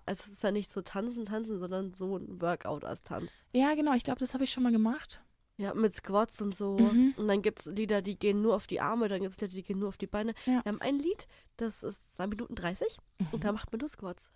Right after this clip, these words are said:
Speaker 2: Ah, ah, deshalb weißt du auch, wie lang es ist. <laughs>
Speaker 1: Ja, ja, das hat sie nämlich mal gesagt. Deshalb war ich am Anfang bin richtig tief runtergegangen, war richtig dabei mit voller Energie.
Speaker 2: Ja.
Speaker 1: Und hab einen Tag davon noch Beinetraining, hatte übel, übelst Muskelkater.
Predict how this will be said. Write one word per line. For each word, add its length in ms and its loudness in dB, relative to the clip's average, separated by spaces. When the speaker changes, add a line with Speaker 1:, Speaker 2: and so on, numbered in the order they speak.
Speaker 2:
Ah, 200 6
ah, 140 8
deshalb 360 4
weißt 240 6
du 100 10
auch, 100 6
wie 100 10
lang 240 8
es 160 0
ist. 260 2
<laughs> 140 8
Speaker 1:
Ja, 140 12
ja, 180 10
das 220 2
hat 140 2
sie 100 2
nämlich 260 4
mal 140 4
gesagt. 400 2
Deshalb 280 -4
war 100 0
ich 120 -4
am 80 -8
Anfang 400 0
bin 100 0
richtig 340 0
tief 340 -2
runtergegangen, 640 2
war 240 -6
richtig 260 -4
dabei 420 2
mit 180 2
voller 260 0
Energie. 360 -4
Speaker 2:
Ja. 200 4
Speaker 1:
Und 200 6
hab 160 4
einen 80 -16
Tag 180 0
davon 260 -2
noch 120 -2
Beinetraining, 560 0
hatte 120 -4
übel, 260 -2
übelst 280 0
Muskelkater. 640 -2